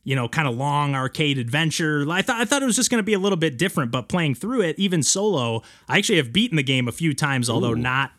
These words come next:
Speaker 1: properly. John and I actually beat it as well.
Speaker 2: Ooh,
Speaker 1: Although not there,
Speaker 2: wow.
Speaker 1: so you can actually get, like, four hidden cha-,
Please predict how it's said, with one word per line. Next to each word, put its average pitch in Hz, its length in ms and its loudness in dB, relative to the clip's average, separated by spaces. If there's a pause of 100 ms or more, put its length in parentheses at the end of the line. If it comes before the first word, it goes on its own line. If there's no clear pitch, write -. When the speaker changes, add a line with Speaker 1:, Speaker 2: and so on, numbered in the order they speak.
(100)
Speaker 1:
properly. 190 680 0
John 156 300 2
and 147 100 2
I 127 80 2
actually 123 320 0
beat 127 240 -2
it 120 160 -4
as 107 180 -2
well. 403 420 2
Speaker 2:
Ooh, 381 420 2
Speaker 1:
Although 156 280 2
not 180 340 0
there, 160 160 2
Speaker 2:
wow. 82 220 -6
Speaker 1:
so 175 160 2
you 170 160 0
can 190 160 2
actually 208 240 0
get, 170 200 -2
like, 139 140 0
four 160 680 0
hidden 151 360 2
cha-, 135 240 -2